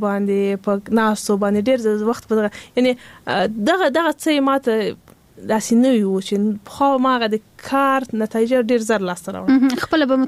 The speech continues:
Speaker 2: تصمیم نیول چې
Speaker 1: خپله مې
Speaker 2: څه وکړي.
Speaker 1: تصمیم نیول چې دغه مضامین تدریسوم، دغه عنوان تدریسوم، محصلین
Speaker 2: مهم.
Speaker 1: به مې بیرته به زر دغه فیډبک به مې ډېر زر اخیستی. او هغه څه چې به مې د، په اصلاح پلان کړي ډېر زر. ولې اوس یو، ام، په اصلاح یو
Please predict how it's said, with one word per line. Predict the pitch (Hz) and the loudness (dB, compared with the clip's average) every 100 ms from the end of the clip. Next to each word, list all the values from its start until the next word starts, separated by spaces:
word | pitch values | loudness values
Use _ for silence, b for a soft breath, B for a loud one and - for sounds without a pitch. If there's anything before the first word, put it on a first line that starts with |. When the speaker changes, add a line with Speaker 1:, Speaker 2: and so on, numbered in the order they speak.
| 269 | 0
Speaker 2:
تصمیم | 254 277 269 | 2 4 4
نیول | 254 247 | 4 2
چې | 247 | 0
Speaker 1:
خپله | - 359 | 0 0
مې | |
Speaker 2:
څه | - | 2
وکړي. | 349 | 0
Speaker 1:
تصمیم | - 339 | 0 -2
نیول | 339 330 330 | -2 -2 -2
چې | 285 294 | -2 -2
دغه | 254 214 _ - 262 262 | -2 -6 _ -8 -4 0
مضامین | 262 277 311 285 | 2 0 0 0
تدریسوم، | 269 262 311 311 277 | -2 -2 -2 0 0
دغه | 277 269 - 233 | 0 0 0 2
عنوان | 269 262 247 | 2 0 -2
تدریسوم، | 233 - 285 247 | -4 -2 0 2
محصلین | 220 240 262 | 2 2 0
Speaker 2:
مهم. | 262 | 0
Speaker 1:
به | 240 | -2
مې | |
بیرته | 262 240 226 | -4 -4 -4
به | |
زر | 214 254 - 196 202 | -2 -2 -2 -2 -2
دغه | 208 - B B 214 | -4 -6 B B -4
فیډبک | 240 220 285 285 | -2 0 0 2
به | |
مې | 247 240 | 2 2
ډېر | 233 | 2
زر | 233 208 | 0 -2
اخیستی. | 185 - 208 - B - | -4 -8 -8 -10 B -4
او | 247 | 0
هغه | 247 | 0
څه | 247 359 | 0 0
چې | |
به | 285 277 | 2 2
مې | 254 - - - | 0 -4 -18 -2
د، | 240 240 240 233 247 | 2 4 4 2 0
په | 233 | 0
اصلاح | 294 330 320 | 0 0 0
پلان | 254 247 | 0 2
کړي | 370 302 | 2 2
ډېر | 262 | 2
زر. | 233 220 B B - | 0 -4 B B -2
ولې | 320 330 | 0 2
اوس | 339 381 - | 2 0 -2
یو، | 214 262 262 294 240 233 220 | 0 2 4 2 0 -2 0
ام، | 226 226 226 226 226 220 226 | 2 4 2 2 2 0 0
په | 214 | -2
اصلاح | 240 247 240 | 0 2 2
یو | 240 | 2